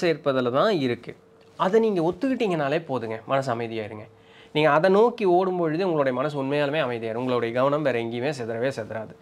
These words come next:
அந்த காசு பணத்தை வச்சுட்டு நீங்க எப்படி செலவு பண்றீங்கங்கிறது உங்களுடைய முடிவு. அதுக்கப்புறம் உங்களுடைய மனசை எப்படி வேணாலும் அலைய விடுறீங்கங்கிறது அது உங்களுடைய பொறுப்பு. ஆனா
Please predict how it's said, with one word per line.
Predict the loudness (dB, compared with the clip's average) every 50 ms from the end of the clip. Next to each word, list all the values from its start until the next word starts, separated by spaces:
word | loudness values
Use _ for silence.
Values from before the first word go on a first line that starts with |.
| -20 -20 -20 -20 -14 -6
அந்த | -4 -2 -2 -2 -4
காசு | -6 -4 -4 -2 0 2 2 4
பணத்தை | 4 4 2 4 4 4 4
வச்சுட்டு | 2 2 0 -4 -2 0
நீங்க | 0 2 2 4 2
எப்படி | 2 2 0 0
செலவு | 2 2 2 4 2 2 0
பண்றீங்கங்கிறது | 0 0 0 2 2 2 2 2 2 4
உங்களுடைய | 4 4 6 4 4 4 4 2
முடிவு. | 2 2 2 2 0 -2 -6 -14 -16 -12 -12 -12 -12 -8 -4
அதுக்கப்புறம் | 0 2 2 2 2 2 2 4 4 4 4
உங்களுடைய | 4 2 2 0 0
மனசை | 0 -2 -2 -2
எப்படி | -2 -2 -2 -2
வேணாலும் | 0 0 0 0 0 0 0
அலைய | 0 0 0 0
விடுறீங்கங்கிறது | -2 -2 -2 -2 0 0 0 0 2 2
அது | 2 2 2
உங்களுடைய | 0 0 2 2 2 2 2
பொறுப்பு. | 0 0 0 0 -4 -4 -6 -8 -20 -20 -20 -20 -20 -20 -20 -14 -8
ஆனா | -2 2 2 4 2 2